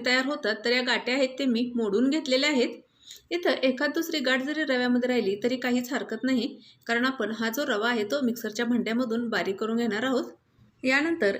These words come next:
इथे मी गॅस आहे तो चालू केलेला आहे आणि अगदी लहान आचेवरच आपण इथं साखर आहे ती टाकून घेणार आहोत. इथं मी एक वाटी साखर आहे ती मिक्सरच्या भांड्यामधून बारीक करून घेतलेली आहे आणि ती रव्यामध्ये टाकून घेतलेली आहे. इथं साखर आणि रवा आहे तो आपल्याला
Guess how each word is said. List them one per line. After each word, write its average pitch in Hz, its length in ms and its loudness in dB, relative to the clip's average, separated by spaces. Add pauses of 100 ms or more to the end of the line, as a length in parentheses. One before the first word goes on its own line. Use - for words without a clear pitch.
इथे 294 200 0
मी 330 120 -2
गॅस 226 300 0
आहे 277 140 2
तो 262 140 -2
चालू 233 320 0
केलेला 254 360 2
आहे 269 180 2
आणि 262 260 0
अगदी 294 400 -2
लहान 226 280 0
आचेवरच 277 600 -2
आपण 226 260 -4
इथं 254 340 -2
साखर 240 380 -2
आहे 254 160 2
ती 247 180 -6
टाकून 208 320 -2
घेणार 226 240 0
आहोत. 254 300 -2 (360)
इथं 330 320 2 (160)
मी 262 140 0
एक 285 200 0
वाटी 320 220 0
साखर 254 320 -2
आहे 254 140 4
ती 269 140 -4
मिक्सरच्या 247 420 0
भांड्यामधून 233 560 2
बारीक 214 320 -2
करून 262 160 0
घेतलेली 254 300 2
आहे 247 160 2
आणि 233 260 0
ती 254 220 -2
रव्यामध्ये 208 460 0
टाकून 196 360 -2
घेतलेली 220 300 0
आहे. 262 220 2 (460)
इथं 330 200 2
साखर 254 400 2
आणि 254 240 4
रवा 233 220 0
आहे 247 120 4
तो 240 100 -2
आपल्याला 240 300 0